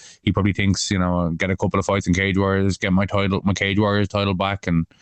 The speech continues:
you know, once the U F C comes to, to Ireland, Northern Ireland, or even the U K, he could, he could get back on one of those cards." So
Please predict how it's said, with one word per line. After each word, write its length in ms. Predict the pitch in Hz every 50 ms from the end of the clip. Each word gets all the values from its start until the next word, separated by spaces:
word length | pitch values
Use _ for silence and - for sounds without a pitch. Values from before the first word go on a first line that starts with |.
| _ - - - - _ -
you 120 | 92 92
know, 180 | 90 85 80 80
once 280 | 80 85 95 92 -
the 60 | - 98
U 160 | 95 95 95
F 60 | 90
C 220 | - 98 98 95
comes 380 | - - 101 98 98 92 - -
to, 400 | 98 92 92 90 90 87 90 87 - _ _ _ _ -
to 120 | - 98
Ireland, 400 | - 82 95 98 95 98 95 95
Northern 240 | 92 92 95 98 98
Ireland, 240 | 98 98 95 95 90
or 60 | 92
even 160 | 92 90 92
the 80 | 92 92
U 200 | 92 95 95 92
K, 320 | - - 95 95 95 98
he 200 | 95 92 90 90
could, 180 | 85 - 85 - _
he 100 | - 98
could 140 | 90 90 78
get 120 | 95 92
back 140 | - 98 92
on 140 | 98 92 92
one 80 | 92 92
of 80 | 87
those 160 | 90 90 87
cards." 340 | - - 92 95 98 98 -
So 220 | - 90 87 85